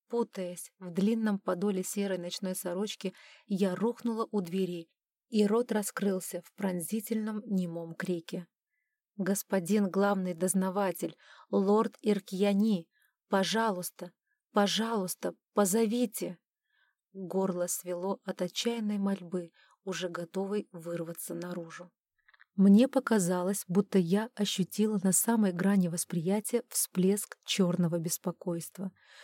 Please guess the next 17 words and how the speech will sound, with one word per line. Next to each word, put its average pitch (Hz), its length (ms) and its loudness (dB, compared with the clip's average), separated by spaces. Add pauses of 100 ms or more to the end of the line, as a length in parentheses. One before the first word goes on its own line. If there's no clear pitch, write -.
(220)
Но 208 100 8
я 196 160 8
точно 202 500 4
знала, 175 480 2
что - 280 0
паука 190 640 2
сейчас - 520 0
не 220 180 6
было 170 220 2
в 165 80 -10
Янькине. 175 640 0 (520)
Знала 214 480 8
глубинно, 185 760 4 (220)
каждой 220 420 2
клеточкой 185 600 0
своего 180 380 -4
существа, 190 720 -2